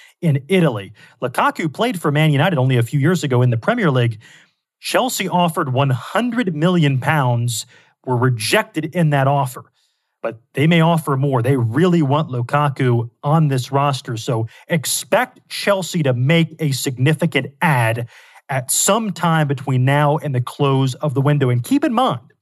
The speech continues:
even though the season in the Premier League begins next week, mid-August, that window does not close until the end of the month. So a move can happen after the season has already started. So City,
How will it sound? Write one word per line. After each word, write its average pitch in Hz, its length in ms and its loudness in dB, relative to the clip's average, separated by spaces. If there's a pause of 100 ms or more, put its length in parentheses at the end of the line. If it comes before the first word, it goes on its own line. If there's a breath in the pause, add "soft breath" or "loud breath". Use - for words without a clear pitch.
(640)
even 226 340 0
though 196 160 2
the 143 120 0
season 143 640 -2 (460 soft breath)
in 175 140 4
the 156 80 4
Premier 175 320 0
League 147 200 0
begins 147 420 -2
next 185 340 -2
week, 131 420 -6
mid-August, 147 720 0 (720 soft breath)
that 240 320 0
window 175 400 0
does 131 260 -2
not 185 360 -2
close 196 440 0
until 135 180 -4
the 131 200 -2
end 208 240 -2
of 185 80 0
the 147 80 0
month. 156 300 -2
So 147 140 -2
a 127 60 2
move 220 460 2
can 233 280 -2
happen 160 520 0 (140)
after 202 320 -2
the 160 100 -6
season 143 480 -2 (300 loud breath)
has 143 240 0
already 143 840 0
started. - 600 -4 (840)
So 104 200 -14
City, 262 520 -2